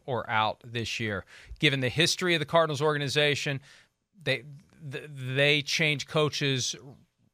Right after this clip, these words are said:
regularly, and they have very little patience. And all the sound you're hearing and the impatience it's building, if they don't get it done this year, they're gonna go out and find a coach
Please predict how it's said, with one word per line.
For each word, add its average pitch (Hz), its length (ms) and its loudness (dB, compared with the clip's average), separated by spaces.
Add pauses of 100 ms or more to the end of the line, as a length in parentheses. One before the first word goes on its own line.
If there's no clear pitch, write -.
(360)
regularly, 123 720 2
and 135 320 0
they 139 140 4
have 135 240 4
very 131 600 4
little 139 180 0
patience. 113 440 -2 (460)
And 139 220 0
all 160 300 6
the 160 80 -2
sound 156 560 2
you're 135 120 0
hearing 127 440 0
and 123 80 -6
the 131 80 0
impatience 143 640 -2
it's 123 140 -12
building, 131 440 0
if 117 100 -6
they 143 120 2
don't 165 120 0
get 156 120 -2
it 143 80 -6
done 156 200 2
this 143 200 -4
year, 147 140 0
they're 131 100 -2
gonna 127 140 -6
go 127 80 2
out 120 80 4
and 110 100 -10
find 131 160 0
a 113 60 -6
coach - 340 0